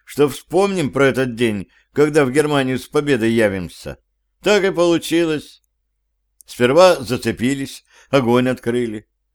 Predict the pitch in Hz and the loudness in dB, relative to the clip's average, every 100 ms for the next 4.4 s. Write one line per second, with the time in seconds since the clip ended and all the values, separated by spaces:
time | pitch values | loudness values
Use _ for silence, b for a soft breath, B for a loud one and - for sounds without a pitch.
0 | _ - 104 85 113 143 160 165 170 139 | _ -10 -6 -2 0 0 -2 2 2 0
1 | 151 101 117 131 131 92 - - - _ | -2 -4 -4 -4 -6 -10 -12 -16 -16 _
2 | _ _ _ _ _ - 147 190 202 196 | _ _ _ _ _ -4 0 2 2 2
3 | 165 175 156 156 160 165 156 113 - 147 | 0 0 0 0 0 0 -4 -6 -6 -2
4 | 123 95 73 | 0 -2 -8